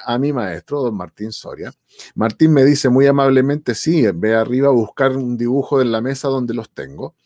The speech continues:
Y Martín tenía un cerro de dibujos, un cerro de dibujos. Entonces llegó un punto en donde yo los empecé a mirar para saber cuál elegir,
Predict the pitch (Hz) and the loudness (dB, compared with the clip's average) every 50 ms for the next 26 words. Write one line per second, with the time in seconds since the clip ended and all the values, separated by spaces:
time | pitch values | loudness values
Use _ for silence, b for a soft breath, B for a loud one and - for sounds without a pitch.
0 | B B B B B B B B B B 110 113 117 113 113 - - 156 170 170 | B B B B B B B B B B -2 0 0 0 -2 -2 -2 -2 -2 -2
1 | 160 156 156 156 165 170 170 165 151 123 - - - - - 156 170 175 160 131 | -2 -2 0 0 2 2 2 0 0 -2 -4 -6 -6 0 2 4 4 4 2 2
2 | 107 90 78 80 _ - 87 87 82 87 90 85 85 80 78 - - 80 _ - | -2 -4 -6 -10 _ -14 -12 -10 -10 -8 -8 -6 -8 -8 -10 -12 -20 -20 _ -20
3 | - - _ _ _ _ _ _ _ - 147 143 127 117 - - - - 175 190 | -20 -20 _ _ _ _ _ _ _ -4 -4 -2 -2 -4 -6 -8 -2 2 4 4
4 | 196 190 196 196 190 202 - - 139 139 139 127 110 101 92 - - 87 85 _ | 4 4 2 0 -2 -4 -4 0 0 2 2 2 0 0 -2 -4 -6 -18 -20 _
5 | _ B B B B B B B B B 98 98 92 - 143 151 143 - 160 143 | _ B B B B B B B B B -14 -14 -2 0 0 0 0 0 -2 -2
6 | 135 139 135 143 151 143 - 160 170 165 170 170 156 147 139 135 127 123 113 135 | 0 0 2 0 0 0 2 0 0 2 2 0 0 0 0 0 0 0 2 4
7 | 143 160 156 156 156 156 - 131 - - 147 143 131 120 110 120 147 165 - 175 | 4 4 4 0 0 -2 -4 -4 -4 -2 -4 -2 -2 -2 -2 -2 -2 -2 -4 -4
8 | 160 131 - - 107 101 113 117 - - 110 113 120 127 139 156 156 - - 107 | -4 -4 -4 -4 -2 -2 -2 -2 -2 -4 -2 0 0 0 0 0 -2 -4 -8 -6
9 | 98 104 - | -6 -6 -8